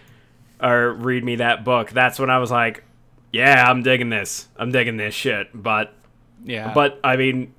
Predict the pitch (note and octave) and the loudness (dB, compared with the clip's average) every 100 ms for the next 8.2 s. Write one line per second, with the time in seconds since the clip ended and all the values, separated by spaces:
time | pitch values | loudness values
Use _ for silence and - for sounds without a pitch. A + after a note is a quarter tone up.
0 | _ - C#3 C3 C3+ C#3 D#3+ D#3 D3 C#3 | _ -4 -4 -4 -8 2 2 2 2 4
1 | C#3 C3+ B2 C3 C3+ B2 - A#2+ A#2+ A#2 | 4 2 2 4 2 -2 -2 -2 -2 -4
2 | A2 - _ _ _ _ _ _ _ A#2+ | -10 -14 _ _ _ _ _ _ _ -12
3 | G#2 B2+ D#3+ - - _ _ _ _ - | -4 -2 -2 -8 -20 _ _ _ _ -8
4 | A2+ - - B2+ D#3 D#3 D#3 F3 F3+ F3 | -8 -6 -2 2 2 2 2 2 0 -4
5 | - B2 A#2+ C3 B2+ A#2+ - _ _ _ | -4 -4 -4 0 0 0 -6 _ _ _
6 | _ _ _ _ _ _ _ _ B2 C3+ | _ _ _ _ _ _ _ _ -10 -6
7 | E3 E3+ E3 D3+ C3+ C3 - - - - | -6 -8 -12 -16 -10 -8 -8 -12 -16 0
8 | G#3 | 2